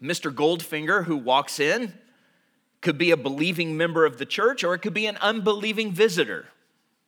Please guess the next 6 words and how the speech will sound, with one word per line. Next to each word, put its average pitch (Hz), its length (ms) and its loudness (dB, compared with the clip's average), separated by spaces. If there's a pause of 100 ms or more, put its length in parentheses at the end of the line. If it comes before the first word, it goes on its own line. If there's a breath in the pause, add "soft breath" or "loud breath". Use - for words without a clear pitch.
(1300 loud breath)
He 214 100 6
doesn't 285 300 8
identify 214 580 4
who 214 160 -2
the 208 120 0
ones 190 680 -2